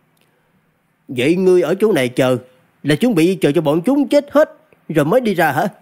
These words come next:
Hay là nói ngươi đã vừa mắc phong thủy cái phiến thiên địa này, thà rằng bỏ cơ nghiệp của Thiên Xà Đảo cũng muốn ở lại chỗ này tu luyện thành tiên?" Trấn Hán Thủy Viên Tộc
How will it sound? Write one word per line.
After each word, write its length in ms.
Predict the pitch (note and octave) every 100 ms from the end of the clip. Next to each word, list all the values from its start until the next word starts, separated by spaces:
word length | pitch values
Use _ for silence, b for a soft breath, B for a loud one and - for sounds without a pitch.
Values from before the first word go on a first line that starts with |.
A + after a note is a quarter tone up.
| _ _ _
Hay 160 | - E3+
là 340 | A#2 A#2 - b b b
nói 220 | B3+ C#4+
ngươi 300 | A#3 F3+ E3+
đã 140 | E3 A3
vừa 140 | C#3
mắc 180 | C#3+ A#3+
phong 240 | - F3 F3+
thủy 200 | C3 G#3
cái 120 | C4
phiến 180 | C4 C#4
thiên 200 | F3 E3
địa 140 | C#3
này, 200 | E3 C3 C#3 b b F3+
thà 100 | C#3
rằng 260 | B2+ A#2+
bỏ 140 | B2+ A#3
cơ 160 | F3
nghiệp 220 | C#3+ B2
của 80 | A3
Thiên 200 | G#3+ D#3+
Xà 160 | C#3 A2+
Đảo 260 | A#2 G3 - b
cũng 160 | - G3
muốn 140 | C4+
ở 120 | B3+
lại 180 | G#3 C#3 C#3+
chỗ 120 | F#3
này 260 | B2+ C3+ F3 _
tu 180 | G3+ G3+
luyện 140 | C#3+
thành 160 | D#3 C#3
tiên?" 260 | F3 C4+ B3+ _ _ _ _ _ _ _ _ _ _ _ _ _ _ _ _ _ _ _ _ _
Trấn 180 | F3 F3
Hán 300 | D#3+ G3+ A3
Thủy 260 | C3+ A#2+
Viên 180 | D#3+ C#3+
Tộc 240 | A2+ A2